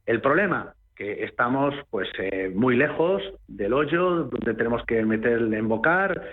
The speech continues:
estamos en un campo en, hiperembarrado y, y todavía se va a poner más complicado y, evidentemente, eh, yo, eh, con absoluta, insisto, humildad, no tengo ni la menor idea y no voy de todólogo.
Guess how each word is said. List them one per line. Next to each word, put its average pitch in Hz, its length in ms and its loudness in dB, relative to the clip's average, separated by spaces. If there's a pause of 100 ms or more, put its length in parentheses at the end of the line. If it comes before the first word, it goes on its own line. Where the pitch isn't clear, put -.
(160)
estamos 135 420 -2
en 127 80 0
un 123 80 0
campo 117 680 2 (280)
en, 127 360 2
hiperembarrado 120 840 2
y, 139 320 -2
y 127 100 -2
todavía 131 300 2
se 117 80 -2
va 110 60 0
a 107 40 -8
poner 107 160 -2
más 101 160 -4
complicado 139 720 0 (400)
y, 123 80 6
evidentemente, 127 1300 2
eh, - 100 -16
yo, 151 480 2 (300)
eh, 101 440 -6
con 104 280 0
absoluta, 120 460 2
insisto, 147 520 0
humildad, 110 600 0 (100)
no 131 120 -6
tengo 165 240 0
ni 151 120 4
la 117 160 4
menor 120 200 2
idea 151 300 2
y 139 60 0
no 127 100 4
voy 120 80 2
de 120 120 2
todólogo. 120 500 0